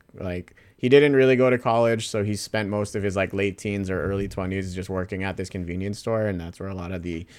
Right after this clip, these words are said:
inspiration, not only for the movie, but also the characters, like, his really close friend, uh, Brian Johnson, I think, was the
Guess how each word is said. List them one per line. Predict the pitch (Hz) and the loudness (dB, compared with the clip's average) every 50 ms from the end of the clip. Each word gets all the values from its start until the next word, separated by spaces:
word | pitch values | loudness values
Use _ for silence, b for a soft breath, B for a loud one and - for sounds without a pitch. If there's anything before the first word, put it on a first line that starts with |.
| B B B B B B | B B B B B B
inspiration, | 104 101 95 - - 107 95 92 95 95 95 - 104 95 92 92 92 95 95 95 92 b b b b b b b b b | -6 -6 -6 -6 -4 -2 0 0 0 0 -2 -2 -4 -4 -2 -2 -4 -4 -4 -6 -6 b b b b b b b b b
not | 98 98 95 95 | -2 0 0 2
only | 98 95 95 98 98 | 2 0 0 -2 -4
for | 95 - - - 104 98 98 95 92 | -4 -6 -6 -4 -2 0 0 0 -2
the | 85 92 92 | -2 -2 -2
movie, | 92 95 98 95 101 98 | -2 -2 -2 0 0 0
but | 90 92 90 | 0 -2 -2
also | 90 92 92 - 98 | -2 -4 -4 -4 -6
the | 90 90 90 | -4 -4 -6
characters, | - - 107 98 92 92 92 - 95 92 92 92 92 85 87 | -4 -2 -2 -2 0 -2 -4 -6 -6 -4 -4 -4 -6 -6 -6
like, | 87 85 85 - | -6 -8 -8 -8
his | - - 95 87 85 | -8 -8 -6 -6 -6
really | 90 92 92 92 92 | -6 -6 -4 -4 -6
close | 87 - - 107 101 95 92 - | -8 -6 -4 -4 -4 -4 -6 -10
friend, | - - 104 95 92 92 92 95 95 92 92 95 98 b b b b b b - | -8 -6 -4 -4 -2 -2 -2 -4 -4 -6 -6 -8 -10 b b b b b b -6
uh, | 92 92 90 | -4 -4 -4
Brian | 82 85 92 87 92 90 90 90 90 90 85 | -4 -4 -4 -4 -2 -2 -2 -2 -4 -4 -4
Johnson, | 92 92 92 95 90 - - 98 92 92 | -4 -4 -4 -4 -6 -6 -6 -6 -4 -4
I | 90 90 | -6 -6
think, | 90 - 95 90 90 87 - | -8 -8 -8 -8 -8 -8 -8
was | 92 92 92 87 85 | -8 -8 -8 -6 -6
the | 92 87 85 87 82 82 | -6 -6 -6 -6 -8 -10